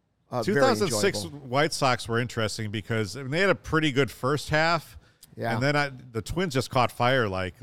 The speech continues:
Speaker 2: uh, Francisco Liriano was, just kinda came out of nowhere and was amazing that second half.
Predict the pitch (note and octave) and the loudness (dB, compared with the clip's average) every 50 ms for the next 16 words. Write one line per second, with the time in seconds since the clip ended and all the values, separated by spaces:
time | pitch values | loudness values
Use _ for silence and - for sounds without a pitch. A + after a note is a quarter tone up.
0 | - - G#2 G2 F#2 F2+ - - A#2+ - - C#3+ C3 - - A2+ G#2+ A2 A#2+ B2+ | -14 -10 -8 -8 -8 -8 -6 -6 -8 -6 -6 -8 -8 -6 -4 -4 0 0 0 2
1 | A#2+ A2 G#2+ A2 A2+ A#2 A2+ A2+ A2+ A2+ A2 G2 F#2+ F2 D#2+ - - - - - | 2 0 0 0 0 0 0 0 0 0 0 -2 -2 -4 -6 -10 -14 -16 -20 -20
2 | - _ _ - C3 B2 - - D3 C3+ A2+ - - C#3 C3 B2+ A#2 G#2 F#2+ F2+ | -20 _ _ -12 -12 -10 -6 -2 -2 -2 -2 -2 -2 -2 0 0 0 -2 -2 -4
3 | F#2 G2+ A#2+ C3+ C#3 C3+ C3+ C3+ C3+ C3+ C3+ C3+ B2+ A2+ G#2 G2+ G2+ G2 E2 - | -4 -2 0 2 2 2 2 2 4 4 4 2 2 0 -2 -2 -4 -6 -6 -8
4 | - - A2+ A2 G#2+ A2 A#2 B2 B2+ G#2+ B2 B2+ B2 A#2+ A#2 - - C3 B2 - | -12 -14 -12 -10 -6 -4 -2 -2 -2 -2 -4 -4 -4 -4 -4 -4 -6 -6 -6 -6
5 | A2 G#2+ A#2 A#2 A#2 A#2 A2+ - - | -6 -4 -2 0 0 -2 -2 -4 -8